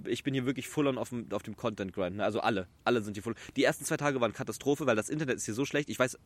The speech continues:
also wir können gerade nur reden, weil's hier gerade, wir haben's gerade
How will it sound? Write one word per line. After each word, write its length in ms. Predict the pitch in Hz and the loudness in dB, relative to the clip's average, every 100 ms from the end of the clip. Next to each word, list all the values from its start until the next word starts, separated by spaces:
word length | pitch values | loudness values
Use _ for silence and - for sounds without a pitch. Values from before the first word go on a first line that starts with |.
| - | 2
also 120 | 127 | 2
wir 80 | 123 | 4
können 160 | 165 | 6
gerade 160 | 139 127 | 6 8
nur 220 | 156 190 | 10 10
reden, 300 | 147 147 175 - - | 10 8 4 -2 2
weil's 200 | - 117 - | 6 6 6
hier 200 | 175 190 | 4 6
gerade, 520 | 113 107 117 147 202 - - - - - - - | 8 8 10 8 6 0 -20 -20 -20 -20 -20 -2
wir 100 | 117 | 4
haben's 240 | 135 156 - | 4 4 4
gerade 520 | 123 127 127 131 | 6 6 6 4